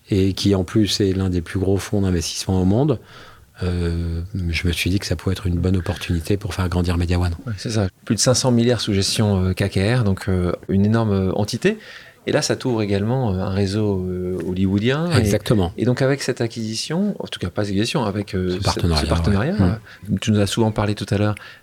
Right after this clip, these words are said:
Speaker 2: euh, de Plan B, mais en fait, tu me parles quasiment plus de Brad Pitt que Plan B, hein, parce que Plan B, c'est la société de production
Speaker 1: Sur
Speaker 2: qui a
Speaker 1: Brad
Speaker 2: créé,
Speaker 1: Pitt,
Speaker 2: euh, Brad,
Speaker 1: ouais.
Speaker 2: qui a créé Brad Pitt avec trois ou quatre autres, euh,
Speaker 1: Avec deux autres
Speaker 2: deux
Speaker 1: associés.
Speaker 2: autres associés.
Speaker 1: Ouais.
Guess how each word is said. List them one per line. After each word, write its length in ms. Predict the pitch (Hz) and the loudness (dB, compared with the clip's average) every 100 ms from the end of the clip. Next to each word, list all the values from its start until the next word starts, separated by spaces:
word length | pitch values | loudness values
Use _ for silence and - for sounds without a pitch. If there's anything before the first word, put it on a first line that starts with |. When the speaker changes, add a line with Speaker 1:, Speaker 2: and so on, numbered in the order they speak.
| - | -4
Speaker 2:
euh, 220 | 95 92 | 0 0
de 120 | 98 | 0
Plan 180 | 98 110 | 0 0
B, 60 | 113 | 2
mais 80 | |
en 80 | 117 | 2
fait, 80 | 135 | 0
tu 100 | 131 | -2
me 60 | 117 | -2
parles 160 | 107 | 0
quasiment 320 | 117 127 127 | -2 0 0
plus 220 | 104 - 123 | 0 0 2
de 60 | |
Brad 200 | 107 104 | 2 2
Pitt 180 | - 123 | 0 -2
que 100 | - | -2
Plan 220 | 90 101 | 0 2
B, 120 | 95 | 2
hein, 280 | 147 147 143 | 2 2 0
parce 140 | 135 - | 0 -2
que 80 | |
Plan 160 | - 101 | 0 2
B, 120 | 107 | 2
c'est 180 | 110 101 | 0 -2
la 80 | 95 | -4
société 240 | - 110 | 0 0
de 80 | 98 | 0
production 600 | - - 143 120 - 127 | -6 0 0 0 0 2
Speaker 1:
Sur 120 | 113 | 4
Speaker 2:
qui 40 | 95 | 4
a 40 | |
Speaker 1:
Brad 100 | 82 | 2
Speaker 2:
créé, 200 | 92 101 | 2 4
Speaker 1:
Pitt, 60 | 95 | 4
Speaker 2:
euh, 80 | 90 | 2
Brad, 300 | 95 95 90 | 2 2 0
Speaker 1:
ouais. 60 | 101 | -2
Speaker 2:
qui 100 | 101 | -2
a 40 | |
créé 260 | 95 95 - - | -2 -4 -6 -8
Brad 180 | - 101 | -6 -2
Pitt 200 | 110 - | -2 -2
avec 320 | 98 92 92 | -2 -2 -4
trois 300 | - - 110 | -10 -4 -2
ou 80 | 98 | -2
quatre 320 | - 113 - | -4 -6 -4
autres, 260 | 110 113 - | -4 -4 -4
euh, 220 | 107 107 | -2 2
Speaker 1:
Avec 220 | 98 85 | 2 2
deux 180 | 90 92 | 2 2
autres 240 | 95 - | 2 2
Speaker 2:
deux 100 | 104 | 2
Speaker 1:
associés. 100 | 120 | 2
Speaker 2:
autres 120 | 113 98 | 4 2
associés. 300 | 104 98 | 0 0
Speaker 1:
Ouais. 120 | 156 | 0